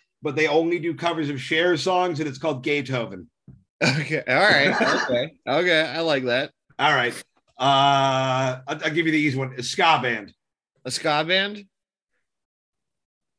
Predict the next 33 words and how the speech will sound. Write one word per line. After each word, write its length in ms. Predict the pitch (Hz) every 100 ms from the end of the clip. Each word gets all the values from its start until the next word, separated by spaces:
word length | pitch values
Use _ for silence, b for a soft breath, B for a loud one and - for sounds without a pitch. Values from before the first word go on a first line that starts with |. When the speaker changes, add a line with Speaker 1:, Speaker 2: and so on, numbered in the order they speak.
| _ _ _ -
Speaker 2:
Wait, 320 | 165 147 127
what 160 | 160 170
am 140 | 190
I, 160 | - - -
wait, 420 | 151 160 131 - 120
wait, 400 | 120 131 123 -
I'm 260 | 127 139 135
doing, 560 | 135 180 185 170 147
I'm 160 | 139 151
doing 220 | 165 160
the 100 | 139
name 260 | 135 165 220
of 140 | 220
the 80 | 220
band 320 | 240 254 262
now? 340 | 262 277 302 - -
Speaker 1:
Yes. 480 | 156 - 113 - - _ _ _ -
Speaker 2:
Oh, 560 | 120 170 165 101 78 -
um, 460 | 127 139 117 117 113 -
Speaker 1:
I 120 | 247
forgot 440 | 143 175 185 - 147
which, 220 | 160 -
how 280 | 127 160 151
the 140 | 131
thing 160 | 143 143
was 140 | 127
going, 320 | 147 139 120
but 140 | 123 131
I 100 | 151
don't 100 | 127
know. 120 | 135
We're 180 | 131 135
riffing. 340 | 143 123